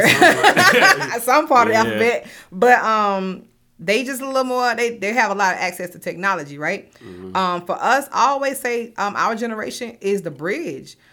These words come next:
Speaker 2: Um, because our parents' generation, they didn't have the resources and the tools. I feel like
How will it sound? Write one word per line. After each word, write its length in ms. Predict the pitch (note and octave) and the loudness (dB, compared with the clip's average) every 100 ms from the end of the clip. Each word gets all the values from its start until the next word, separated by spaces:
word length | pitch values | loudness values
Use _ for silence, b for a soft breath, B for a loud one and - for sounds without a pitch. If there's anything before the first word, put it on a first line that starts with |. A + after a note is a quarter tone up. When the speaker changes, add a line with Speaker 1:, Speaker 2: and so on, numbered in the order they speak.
| b - | b -4
Speaker 2:
Um, 200 | G3+ F3+ | -4 -2
because 300 | F#3+ G#3 F#3+ | -2 -4 -2
our 300 | - F#3 F3 | 0 2 0
parents' 340 | A#3+ C4 C#4+ | -2 -2 -2
generation, 640 | B3 A3+ G#3+ G#3+ G3 F#3+ F#3 | -4 -4 -6 -6 -10 -10 -10
they 100 | G3+ | -8
didn't 140 | B3 B3+ | -6 -4
have 120 | A#3+ | -4
the 40 | |
resources 440 | A#3 C4 A#3 G#3+ G#3+ | -6 -8 -8 -8 -10
and 160 | G#3 | -10
the 0 | G3+ | -12
tools. 500 | C#4 G3 C#3+ C#3 _ b b b | -12 -12 -14 -20 _ b b b
I 120 | G3 | -2
feel 180 | G3 G#3 | -2 -4
like 400 | G3 E3 D#3+ | 0 -2 -4